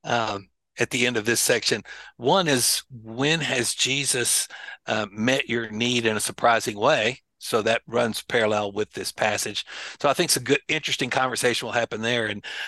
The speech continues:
uh, another question is, when has he exceeded your expectations?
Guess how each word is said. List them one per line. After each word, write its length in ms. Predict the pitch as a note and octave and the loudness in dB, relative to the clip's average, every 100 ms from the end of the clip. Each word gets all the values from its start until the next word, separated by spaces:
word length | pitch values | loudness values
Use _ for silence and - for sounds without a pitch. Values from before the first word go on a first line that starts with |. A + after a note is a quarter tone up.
| - | -2
uh, 180 | G#2+ G2+ - | 4 4 4
another 280 | C3 D#3+ | 2 2
question 360 | C#3+ C3+ A#2+ C3 | 2 2 2 0
is, 180 | A#2+ A2 | 0 -2
when 180 | C3+ D#3 | -2 0
has 260 | C#3 B2+ | 2 2
he 240 | - C#3 C3+ | 2 0 0
exceeded 880 | C3 A#2 - - - C#3+ F3+ C3 - | 0 0 2 4 4 0 0 -4 -4
your 140 | G#2+ | -8
expectations? 1040 | F#2+ G2 - - - - F#2+ F2 - - | -6 -6 -6 -8 -8 -4 -2 -4 -6 -8